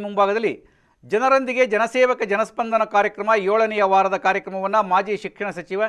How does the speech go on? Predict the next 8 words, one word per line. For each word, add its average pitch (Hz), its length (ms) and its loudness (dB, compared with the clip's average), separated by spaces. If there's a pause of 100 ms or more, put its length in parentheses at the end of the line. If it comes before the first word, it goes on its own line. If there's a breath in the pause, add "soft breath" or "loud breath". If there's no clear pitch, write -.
(560 soft breath)
ಶಾಸಕ 208 300 2 (180)
ಎಸ್ - 120 -12
ಸುರೇಶ್ 226 300 -2
ಕುಮಾರ್ 196 240 0
ಅವರ 180 220 -2
ನೇತೃತ್ವದಲ್ಲಿ 180 540 -6 (100)
ಜರುಗಿತು. 180 340 -6 (460)
ಇದೇ 202 200 0